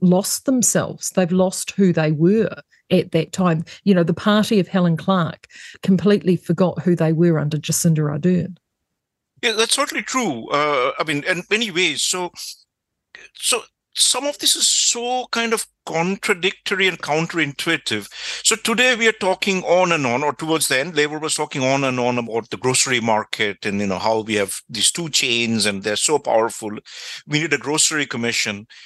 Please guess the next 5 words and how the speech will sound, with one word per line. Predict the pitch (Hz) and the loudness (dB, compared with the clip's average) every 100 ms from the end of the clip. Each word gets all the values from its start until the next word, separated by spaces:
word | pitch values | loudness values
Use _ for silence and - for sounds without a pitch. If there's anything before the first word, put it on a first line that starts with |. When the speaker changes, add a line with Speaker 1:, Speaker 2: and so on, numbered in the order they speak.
| - _ _ _ _ _ _ _ _ - | -20 _ _ _ _ _ _ _ _ -14
Speaker 2:
But | 208 220 | -10 -4
did | 269 | -4
we | 392 | -2
really | 240 151 247 269 233 | -2 -2 -2 -2 -2
need | 208 240 | -2 -2